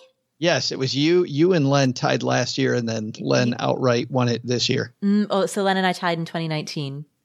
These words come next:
Speaker 1: Yeah.
Speaker 2: Yeah. Huh. Jeez. I guess that's, what, two cakes or half a cake?
Speaker 1: Yeah, half a cake.
Speaker 2: If there's a tie this year. Yeah.
Speaker 1: Right. But who wants? Would you eat a full cake anyway? Seriously.
Speaker 2: Yeah, that's
Speaker 1: In,
Speaker 2: true.
Speaker 1: uh,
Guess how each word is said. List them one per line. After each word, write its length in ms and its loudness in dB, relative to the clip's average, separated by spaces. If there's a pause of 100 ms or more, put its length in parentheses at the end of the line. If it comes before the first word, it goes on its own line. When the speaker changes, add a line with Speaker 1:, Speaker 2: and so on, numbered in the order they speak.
(100)
Speaker 1:
Yeah. 260 -2
Speaker 2:
Yeah. 220 -10 (380)
Huh. 200 -2 (1300)
Jeez. 500 -4
I 80 -2
guess 140 2
that's, 280 2 (100)
what, 220 4
two 180 0
cakes 340 0
or 60 4
half 220 2
a 40 -4
cake? 440 -4 (260)
Speaker 1:
Yeah, 220 4
half 220 2
a 40 -12
cake. 140 -2
Speaker 2:
If 160 0
there's 180 2
a 40 -4
tie 260 0
this 200 -6
year. 300 0 (140)
Yeah. 400 0 (380)
Speaker 1:
Right. 200 -8 (960)
But 120 4
who 100 6
wants? 260 4
Would 140 4
you 80 -2
eat 100 2
a 40 2
full 180 4
cake 260 2
anyway? 460 0
Seriously. 540 -2 (180)
Speaker 2:
Yeah, 300 -2
that's 200 -4
Speaker 1:
In, 100 4
Speaker 2:
true. 100 2
Speaker 1:
uh, 160 4